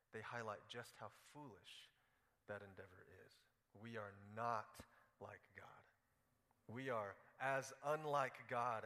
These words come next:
as you can be. We do change. We do fade. Our bodies will fail. And as true as it is that we're all made in God's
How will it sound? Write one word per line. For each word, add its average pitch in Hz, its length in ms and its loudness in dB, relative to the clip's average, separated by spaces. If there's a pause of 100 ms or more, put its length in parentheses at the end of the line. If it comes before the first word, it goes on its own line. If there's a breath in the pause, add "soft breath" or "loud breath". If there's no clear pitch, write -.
(160)
as 107 80 -6 (100)
you 107 100 -10 (260)
can 104 100 -10 (100)
be. 113 240 -10 (800)
We 135 380 -6 (180)
do 143 140 -8 (160)
change. - 400 -14 (480 loud breath)
We 185 340 -4
do 165 160 -8 (140)
fade. 104 300 -8
Our 135 100 -2
bodies 151 420 -2 (100)
will 156 340 -4 (440 loud breath)
fail. 147 280 -4 (3000)
And 120 100 -4
as 120 80 -6
true 233 300 6
as 175 100 4
it 180 80 4
is 208 180 4
that 175 160 8
we're 160 140 4
all 175 320 6
made 180 320 2
in 147 160 -4
God's 135 320 2